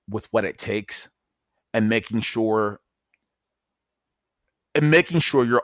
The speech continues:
auditing the people that you currently have right now and making sure they're doing things that are fully best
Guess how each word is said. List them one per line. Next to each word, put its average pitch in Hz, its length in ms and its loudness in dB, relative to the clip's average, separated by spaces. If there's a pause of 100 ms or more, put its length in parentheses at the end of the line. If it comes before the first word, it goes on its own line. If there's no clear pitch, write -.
auditing 107 600 2
the 95 140 -12
people 107 360 -10
that 104 180 -8
you 107 80 -8
currently 101 380 -8
have 101 300 -4
right 95 180 -2
now 98 300 0
and 98 100 0
making 98 240 -4
sure 101 120 -6
they're 95 140 -4
doing 95 320 -6
things 95 280 -4
that 92 100 -6
are - 60 -6
fully 113 460 -2
best 92 540 0